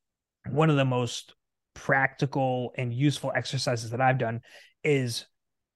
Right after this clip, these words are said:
do that with things that are so simple. And it, you can do it as part of a gratitude process, is you explicitly write down the things that you're grateful for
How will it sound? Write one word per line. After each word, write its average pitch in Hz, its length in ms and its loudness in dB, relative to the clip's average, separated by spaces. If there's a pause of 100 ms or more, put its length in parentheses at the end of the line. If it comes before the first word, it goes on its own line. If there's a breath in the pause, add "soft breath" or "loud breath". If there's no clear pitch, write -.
(140)
do 170 240 2
that 151 280 2
with 135 180 0
things 120 600 -6 (220)
that 110 260 -6
are 104 220 -6
so - 440 -4
simple. 107 680 -8
And 147 140 2
it, 135 140 -6
you 139 140 0
can 135 160 0
do 143 140 2
it 139 60 2
as 123 120 -4
part 135 220 -2
of 117 60 -4
a 113 60 -8
gratitude 117 580 -4
process, 104 560 -10 (540 soft breath)
is 117 460 -4 (840)
you 120 600 -4 (720)
explicitly - 960 -4
write 120 440 -2
down 117 540 -4 (960)
the 135 140 -2
things 131 260 -4
that 135 80 -6
you're 135 140 -2
grateful 110 360 -6
for 117 340 -8